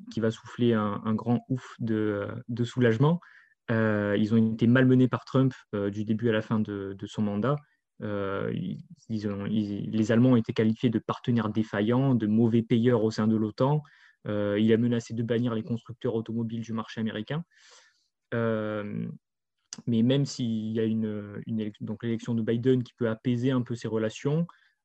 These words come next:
euh, lâcher un peu de lest sur le, le, l'harcèlement presque, je dirais, euh, envers le, les Allemands,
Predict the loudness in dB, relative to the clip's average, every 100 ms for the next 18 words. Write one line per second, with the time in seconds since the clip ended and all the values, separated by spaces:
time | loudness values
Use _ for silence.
0 | -10 -6 -6 -8 -12 -12 -12 -14 _ _
1 | _ _ -12 -8 -4 -4 -2 -2 0 0
2 | -2 -10 -6 -4 -6 -8 -14 _ _ _
3 | _ -8 -8 -8 -14 _ -6 -6 -4 -2
4 | 0 2 0 -2 -4 -6 -6 -2 -2 -2
5 | _ _ _ -4 -2 -2 -2 -2 0 0
6 | -2 -2 -2 0 0 -2